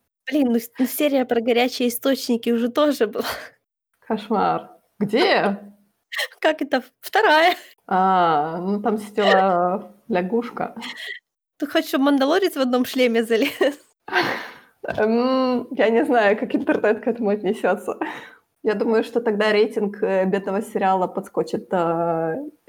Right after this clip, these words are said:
Speaker 2: рейтинга «Р». <laughs>
Speaker 1: Да ладно, вон она ж сидела и не подскочила.
Speaker 2: Ну, ну, то она была.
Speaker 1: О, come on. Ну, come on.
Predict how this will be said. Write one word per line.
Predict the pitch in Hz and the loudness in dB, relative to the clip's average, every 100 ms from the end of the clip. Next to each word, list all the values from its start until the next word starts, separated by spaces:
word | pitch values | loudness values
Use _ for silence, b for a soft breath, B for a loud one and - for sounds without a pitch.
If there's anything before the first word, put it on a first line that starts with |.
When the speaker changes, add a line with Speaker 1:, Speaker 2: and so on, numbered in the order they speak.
| - | -4
Speaker 2:
рейтинга | - 170 180 170 | -2 0 0 0
«Р». | 156 156 208 - | 2 2 2 -2
<laughs> | 247 240 - _ _ _ _ | -4 -6 -10 _ _ _ _
Speaker 1:
Да | 220 277 | 0 2
ладно, | 254 208 190 190 214 | 4 4 2 0 -2
вон | 214 240 | -2 0
она | 240 247 | 0 -2
ж | |
сидела | - - - 254 247 | -4 -10 -4 -2 0
и | 208 | -2
не | 208 | -6
подскочила. | 202 - 226 _ 247 - _ _ _ _ _ _ - | -10 -14 -20 _ -20 -20 _ _ _ _ _ _ -6
Speaker 2:
Ну, | 170 160 | -2 -2
ну, | 165 180 | -2 -2
то | 208 185 | 0 2
она | 180 180 | 2 2
была. | 202 180 175 269 B B B _ _ _ _ _ _ _ - B - | 2 2 2 -2 B B B _ _ _ _ _ _ _ -20 B -4
Speaker 1:
О, | 208 | -4
come | - 370 311 | 0 2 4
on. | 240 196 196 - _ _ _ | 4 2 0 -12 _ _ _
Ну, | 453 466 | -2 2
come | 285 | 4
on. | 214 190 | 2 0